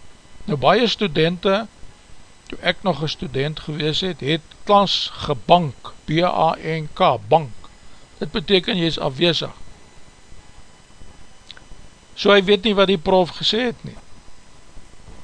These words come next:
En dan na die tyd, dan kom sien hulle jou en vra vir jou of jy in die klas was, en jy nou sê,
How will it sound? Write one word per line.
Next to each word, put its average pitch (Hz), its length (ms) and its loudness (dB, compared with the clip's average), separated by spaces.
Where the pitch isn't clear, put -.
En 180 160 2
dan 175 160 2
na 175 160 6
die 220 160 6
tyd, 208 240 4
dan 170 160 2
kom 196 240 0
sien 208 240 -2
hulle 208 160 2
jou 202 180 4
en 170 80 -4
vra 196 300 4
vir 190 140 -8
jou 185 120 2
of 160 140 -6
jy 175 160 2
in 190 80 2
die 180 160 -2
klas 202 320 4
was, 190 240 4
en 165 80 -4
jy 170 160 0
nou 170 240 0
sê, 151 320 -2